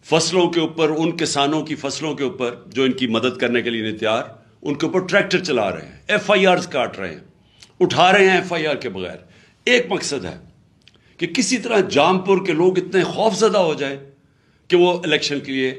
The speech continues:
इतवार को निकले ना। आपने सब ने निकलना है, इस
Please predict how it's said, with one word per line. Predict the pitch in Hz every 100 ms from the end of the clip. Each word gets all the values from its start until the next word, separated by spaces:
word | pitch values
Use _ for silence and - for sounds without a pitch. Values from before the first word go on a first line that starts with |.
| -
इतवार | 135 123 110
को | 95 107
निकले | 92 90 80
ना। | - _ _ _ _ _ _ _ - 104
आपने | 104 101
सब | 95 - 104 120
ने | 113
निकलना | 107 113 101 95
है, | - _ _ _ _ _ _ _ _ _ _ _ _ _ _ -
इस | 165